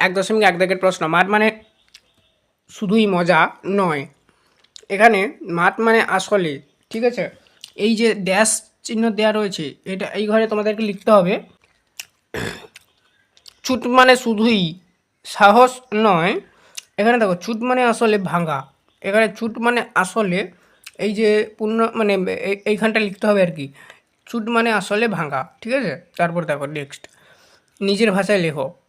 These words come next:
কি বলা রয়েছে দেখো, মাঠ কথাটা শুনে তোমার চোখের সামনে যে ছবি ভেসে ওঠে তা লেখো। আচ্ছা, দুই দশমিক এক দাগের প্রশ্নের উত্তরটা কী লিখবে দেখো, ওখানে স্ক্রিনে উঠছে। মাঠ বললেই যেটা আমার সবার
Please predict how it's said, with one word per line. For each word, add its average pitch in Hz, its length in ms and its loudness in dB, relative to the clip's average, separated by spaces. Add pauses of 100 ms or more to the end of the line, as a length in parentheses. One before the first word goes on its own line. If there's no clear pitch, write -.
(380)
কি 233 140 -8
বলা 226 160 4
রয়েছে 226 300 0
দেখো, 220 200 0 (320)
মাঠ 190 180 4 (100)
কথাটা 214 280 2 (100)
শুনে 180 240 -2 (720)
তোমার 208 280 2 (260)
চোখের 220 340 2 (100)
সামনে 220 240 2 (100)
যে 190 80 2 (100)
ছবি 208 260 -4
ভেসে 185 240 -2
ওঠে 202 220 -2
তা 190 80 2 (120)
লেখো। 143 260 -10 (640)
আচ্ছা, 170 180 -6 (200)
দুই 185 160 -6
দশমিক 226 340 0 (180)
এক 180 120 0
দাগের 214 300 0
প্রশ্নের 202 400 0
উত্তরটা 202 300 -4
কী 202 60 -8 (100)
লিখবে 190 200 -4 (100)
দেখো, 170 240 0
ওখানে 202 260 -4
স্ক্রিনে 185 340 -4
উঠছে। 170 260 -10 (720)
মাঠ 214 220 4 (180)
বললেই 196 400 0 (320)
যেটা 180 200 2 (100)
আমার 220 180 -2 (100)
সবার 190 260 -2